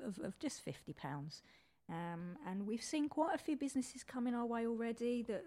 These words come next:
you know, have helped support us in the past, which is fantastic. But we do have sponsorship opportunities for whole sponsors, for,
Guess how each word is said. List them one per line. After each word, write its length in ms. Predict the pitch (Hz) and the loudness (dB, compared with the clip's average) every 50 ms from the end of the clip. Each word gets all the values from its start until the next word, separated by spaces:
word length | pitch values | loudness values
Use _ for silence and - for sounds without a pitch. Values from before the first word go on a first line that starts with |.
| 339 - | -4 -2
you 80 | 247 | 0
know, 160 | 220 190 185 196 | 2 2 2 2
have 120 | 190 - | 0 0
helped 260 | 170 202 208 - - | 0 0 0 0 0
support 380 | - - 202 - - 208 208 - | -2 -4 -2 2 2 2 2 2
us 120 | - - | 0 -2
in 140 | 208 190 180 | 0 0 0
the 60 | 175 | -2
past, 580 | - - 269 269 277 277 277 262 - - - - - - - - - _ | 0 2 4 4 6 6 4 2 -2 -10 -14 -16 -20 -20 -20 -20 -12 _
which 180 | 196 190 - | -8 -6 -6
is 100 | - - | -6 -4
fantastic. 540 | - 180 175 - - 208 196 - - - - - | -4 -4 -4 -2 -4 -4 -4 -2 -2 -4 -2 -2
But 100 | 226 202 | 0 0
we 100 | 214 208 | 0 2
do 160 | - 240 240 | 4 4 4
have 160 | 202 220 208 | 4 2 0
sponsorship 540 | - - - 214 196 - - - 185 - - | -2 -4 -4 -4 -4 -4 -6 -6 -8 -8 -8
opportunities 580 | 185 - - - - 180 170 165 - 180 170 - | -10 -12 -8 -6 -6 -4 -4 -6 -6 -10 -10 -6
for 140 | - 180 165 | -6 -4 -4
whole 220 | - - 269 262 | -2 -2 -2 -4
sponsors, 680 | - - - 262 254 247 - - - 247 254 240 226 - - - - - - - - - | -4 -2 0 2 2 0 0 0 0 2 2 0 -2 -6 -10 -16 -16 -16 -16 -18 -16 -6
for, 640 | - - 202 185 170 165 165 165 165 170 170 - | 0 2 4 4 6 6 6 6 6 4 4 2